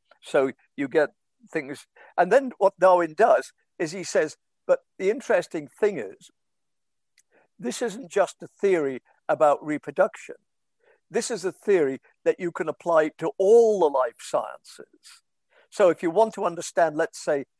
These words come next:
the fossil record, uh, uh, am I, I'm not muted, no. Uh, if you want to understand the fossil record, which starts with primitive forms and then works up to fairly sophisticated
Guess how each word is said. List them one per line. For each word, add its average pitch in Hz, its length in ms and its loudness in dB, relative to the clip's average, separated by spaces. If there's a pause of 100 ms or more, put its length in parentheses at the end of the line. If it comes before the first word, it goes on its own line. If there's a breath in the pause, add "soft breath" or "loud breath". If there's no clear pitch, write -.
(140)
the - 80 -8
fossil 185 460 2
record, 113 600 -12 (480)
uh, 165 80 0 (100)
uh, 196 100 6 (100)
am 196 100 2
I, 226 220 -2 (140)
I'm 180 160 2
not 175 200 -2
muted, 131 340 -14
no. 98 140 -10 (360 soft breath)
Uh, 165 120 8 (100)
if 165 140 -8
you 196 80 -8
want 220 200 0
to 247 60 -2
understand 180 400 -2 (260)
the 165 60 -2
fossil 214 440 2
record, - 580 -10 (280)
which - 300 -6 (140)
starts - 520 0
with 131 160 -10
primitive 156 460 -4 (100)
forms 123 440 -6 (280 soft breath)
and 139 140 -4
then 139 240 -2 (140)
works - 380 -2
up 135 180 -2 (320)
to 120 300 -2 (420 soft breath)
fairly 143 240 -2
sophisticated 160 840 -8